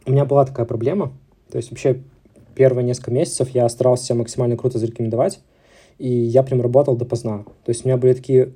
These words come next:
дни, когда я мог работать, типа, с девяти до девяти вечера. Это было, конечно, тяжело, и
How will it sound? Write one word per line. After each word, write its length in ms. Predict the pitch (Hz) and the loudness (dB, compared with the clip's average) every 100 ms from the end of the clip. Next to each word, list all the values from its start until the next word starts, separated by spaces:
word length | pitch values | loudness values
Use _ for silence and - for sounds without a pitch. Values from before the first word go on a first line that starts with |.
| _ _ | _ _
дни, 280 | 131 131 175 | -4 -2 0
когда 220 | - 131 | 2 2
я 60 | 123 | 2
мог 180 | 131 | 2
работать, 480 | 135 123 139 131 - - _ _ _ | 0 2 2 0 -4 -14 _ _ _
типа, 220 | - 120 | -6 -4
с 40 | |
девяти 280 | 110 120 135 | -2 -2 -4
до 80 | 117 | -6
девяти 280 | 113 110 120 | -6 -4 0
вечера. 400 | 113 - 107 104 _ _ | 0 -2 -8 -8 _ _
Это 200 | 139 139 | -2 2
было, 200 | 131 131 | 4 4
конечно, 320 | 139 135 131 | 2 -2 -2
тяжело, 480 | 131 131 135 202 208 _ _ _ | 0 2 4 2 -2 _ _ _
и 500 | 127 123 123 123 | -6 -2 0 0